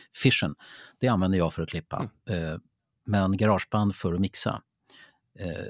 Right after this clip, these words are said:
Speaker 1: jag är inte säker på att det är det bästa sättet att göra det, men, men jag gör så. När jag gör fredagsintervjuer och även Jörgen, eh, Wittfeldt, så då gör vi allting själva.
Speaker 2: Mm.
Speaker 1: Eh, helt alltihopa och, eh, mixar det med, med hemmamusiken som vi har.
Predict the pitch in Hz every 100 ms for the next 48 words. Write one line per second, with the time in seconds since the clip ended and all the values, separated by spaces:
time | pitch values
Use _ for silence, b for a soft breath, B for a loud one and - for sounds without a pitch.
0 | - 107 101 87 90 - - 107 104 90
1 | - 85 87 82 82 90 92 - - 90
2 | 90 107 80 80 78 78 82 85 82 78
3 | 98 98 117 - - B B 98 101 131
4 | 123 117 - - 98 95 - 90 127 143
5 | 147 135 - - 95 82 139 127 113 107
6 | 104 98 - 117 123 95 92 90 - 107
7 | 87 - - 82 80 92 117 98 95 87
8 | 80 76 - 85 71 - - _ 113 101
9 | 110 - 101 95 95 120 - - 101 104
10 | 98 85 - 80 95 - - - 82 80
11 | 92 87 87 78 78 80 80 - _ 87
12 | 87 76 - - 104 82 82 82 110 104
13 | 92 82 82 73 73